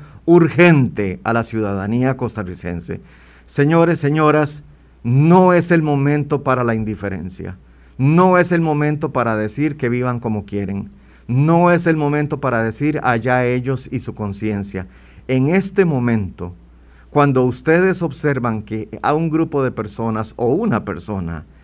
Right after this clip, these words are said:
incumple los reglamentos sanitarios, las medidas de protección, las recomendaciones de los expertos, cuando ustedes observan eso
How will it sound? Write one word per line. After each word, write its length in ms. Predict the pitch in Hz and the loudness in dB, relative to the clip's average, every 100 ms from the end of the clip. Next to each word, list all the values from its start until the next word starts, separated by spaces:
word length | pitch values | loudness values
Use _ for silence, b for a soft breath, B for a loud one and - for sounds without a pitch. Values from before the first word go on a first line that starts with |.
| b b | b b
incumple 600 | 151 147 143 165 156 120 | -2 -2 2 2 2 0
los 200 | 113 98 | 0 -2
reglamentos 600 | 98 104 107 117 131 123 98 | -4 -4 -2 0 -2 -4 -8
sanitarios, 640 | 95 92 113 120 120 113 | -8 -4 0 0 0 -2
las 160 | 101 | -4
medidas 480 | 107 107 110 127 123 | -4 -2 0 0 0
de 80 | 107 | -4
protección, 720 | 101 101 98 - 120 123 123 123 B B B B | -6 -10 -10 -8 -4 -2 -4 -8 B B B B
las 300 | 135 143 120 | 0 0 0
recomendaciones 1000 | 120 175 170 139 123 107 101 104 123 123 104 | 2 2 4 0 0 0 -4 -2 -2 -2 -2
de 80 | 101 | -4
los 160 | 98 | -4
expertos, 640 | 98 - 139 139 135 147 135 | -8 -6 0 0 0 -6 -6
cuando 340 | 127 123 117 | -2 0 0
ustedes 480 | 123 - 170 196 185 | -2 0 2 2 2
observan 680 | 156 - 160 180 156 147 139 | -4 0 2 2 2 0 0
eso 480 | 135 120 104 87 | 0 -2 -6 -8